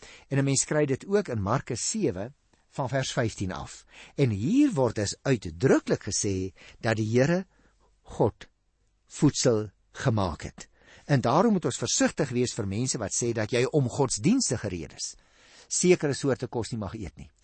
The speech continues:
Natuurlik hang, hang die soorte kos wat mense eet dikwels saam met hulle bepaalde kultuur of die deel van die wêreld waarin hulle woon, of dat sekere mense om gesondheidsredes sekere voedsel nie inneem nie.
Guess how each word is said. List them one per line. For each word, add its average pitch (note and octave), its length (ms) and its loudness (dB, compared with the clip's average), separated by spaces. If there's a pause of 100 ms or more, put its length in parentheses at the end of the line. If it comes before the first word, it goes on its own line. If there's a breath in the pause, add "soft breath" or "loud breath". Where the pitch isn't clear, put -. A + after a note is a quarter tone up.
(340 loud breath)
Natuurlik F#3 560 6
hang, C#3+ 220 2 (100)
hang B2 280 0
die A#2 360 0
soorte G#3 400 0
kos C#3+ 220 0
wat A2+ 100 -6
mense A#2+ 240 -6
eet A#2+ 140 -6
dikwels C3+ 340 -2
saam C#3+ 240 -2
met - 80 -4
hulle G2 160 -4
bepaalde B2 400 -2
kultuur F3 560 0 (480 loud breath)
of A2+ 120 0
die G#2 120 -2
deel E3 320 6
van A2+ 160 -4
die G2+ 120 -4
wêreld B2+ 420 2
waarin G#2 240 -4
hulle F2+ 220 -6
woon, A#3 340 4 (360 soft breath)
of G#3+ 540 0
dat G#2+ 120 -6
sekere E3 440 2
mense D3 280 -2
om F3 200 -4
gesondheidsredes C3+ 1080 -6 (540)
sekere D#3 400 2
voedsel C3+ 320 -2
nie A#2+ 160 -2
inneem F2+ 360 -6
nie. C2+ 140 -18